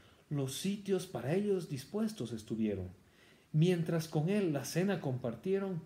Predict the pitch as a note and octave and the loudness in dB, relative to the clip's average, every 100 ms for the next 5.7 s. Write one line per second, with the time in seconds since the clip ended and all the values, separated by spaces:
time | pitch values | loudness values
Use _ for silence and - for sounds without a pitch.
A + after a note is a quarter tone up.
0 | - - _ _ C3+ F#3 E3+ - C#3 A#2 | -12 -20 _ _ 2 2 2 0 -4 -2
1 | C#3+ F#3 F3+ E3 - - - D3+ B2 G3+ | -2 -2 -2 -6 -12 -8 0 2 2 0
2 | - C3 A#2+ A2 A2 F#2+ F#2+ - - _ | 0 -2 0 0 0 -2 -6 -12 -20 _
3 | - - - - D3+ - G3+ G#3+ F3+ - | -20 -20 -20 -10 -8 -6 2 4 4 2
4 | D3+ F3 F#3+ E3 C#3+ - A3 G#3+ F#3+ F3+ | 2 4 2 0 -4 2 4 4 2 2
5 | D3 C3+ B2+ - F#3+ G#3 G3+ | 2 0 -2 -2 0 0 -2